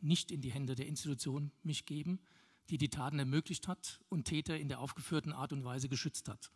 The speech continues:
Auch möchte ich meine Bedarfe nicht mehr mit dieser Institution diskutieren und womöglich noch weiterhin nachweisen müssen, dass ich Unterstützung tatsächlich benötige, so wie das der heutige Justiziar noch nur zweitausendneunzehn von mir verlangt hat.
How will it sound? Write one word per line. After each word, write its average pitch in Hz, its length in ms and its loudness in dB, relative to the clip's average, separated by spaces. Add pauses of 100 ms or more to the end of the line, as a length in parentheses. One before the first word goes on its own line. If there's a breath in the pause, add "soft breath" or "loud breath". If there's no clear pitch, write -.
(600 loud breath)
Auch 151 200 2
möchte 165 220 4
ich 135 100 0
meine 143 200 2
Bedarfe 139 380 0
nicht 170 260 6
mehr 156 140 0
mit 143 140 -2
dieser 156 200 -2
Institution 143 480 0
diskutieren 160 640 2 (500 loud breath)
und 190 180 2
womöglich 151 400 8
noch 127 160 0
weiterhin 147 420 2
nachweisen 151 540 2
müssen, 175 340 4 (460 loud breath)
dass 139 140 0
ich 131 100 0
Unterstützung 147 540 2
tatsächlich 139 440 0
benötige, 131 520 2 (280)
so 143 140 -2
wie 139 60 4
das 135 160 4
der 127 160 0
heutige 165 420 4 (200)
Justiziar 143 600 0
noch 147 160 -2
nur 135 200 4
zweitausendneunzehn 131 840 -2
von 131 140 -2
mir 127 140 -2
verlangt 113 320 -4
hat. - 240 -14